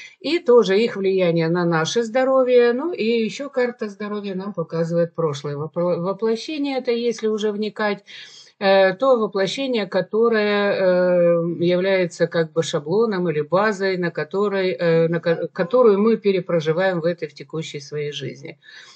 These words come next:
Э, вот об этом тоже здесь идет речь. Есть вопло-, есть вот предназначение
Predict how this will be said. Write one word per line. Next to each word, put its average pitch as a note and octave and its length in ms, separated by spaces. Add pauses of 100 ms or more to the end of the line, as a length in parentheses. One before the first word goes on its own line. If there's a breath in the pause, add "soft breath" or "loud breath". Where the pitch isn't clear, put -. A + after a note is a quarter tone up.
(320 loud breath)
Э, F3 340
вот A3 220
об E3+ 140
этом F3 300
тоже E3 340
здесь D3 280
идет D3 320
речь. C#3 280
Есть G#3+ 260
вопло-, E3+ 320
есть F3 580
вот E3 200
предназначение G3 1200